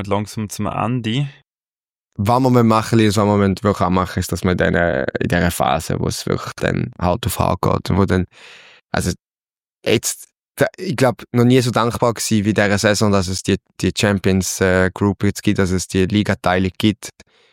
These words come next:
Speaker 1: Mhm.
Speaker 2: Eben für Fans vom F C Sion ist das noch nicht das Geilste. Als Fan vom F C St. Gallen <laughs> hoffe ich, dass irgendwie noch schaffen die, die Top sechs, aber im Moment, ähm,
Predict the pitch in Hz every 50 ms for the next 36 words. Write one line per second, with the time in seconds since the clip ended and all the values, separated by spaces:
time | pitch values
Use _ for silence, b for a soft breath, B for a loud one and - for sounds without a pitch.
0 | _ _ _ - 104 101 92 98 98 107 - 101 92 90 92 90 87 - - _
1 | - - 92 92 98 95 - - 90 92 90 - - 104 95 - - 101 98 95
2 | 95 87 - 95 90 101 92 - 98 95 - - - 90 87 98 98 - - -
3 | 98 101 - b b b b b b b b b b b _ _ _ _ - -
4 | 107 101 - - 113 117 113 104 113 120 117 107 - - 107 113 107 104 - 113
5 | 110 113 107 117 120 - - - 135 117 107 90 - - - - - 123 120 120
6 | 113 117 113 107 113 113 113 110 107 101 - 104 107 - - 120 110 107 107 104
7 | 98 - 110 107 - - - 101 101 - - - - 90 98 98 98 95 95 92
8 | 92 95 92 - - - - _ _ _ _ _ _ _ _ _ _ _ _ _
9 | _ _ _ _ _ _ _ _ - 98 98 98 98 95 92 95 90 90 -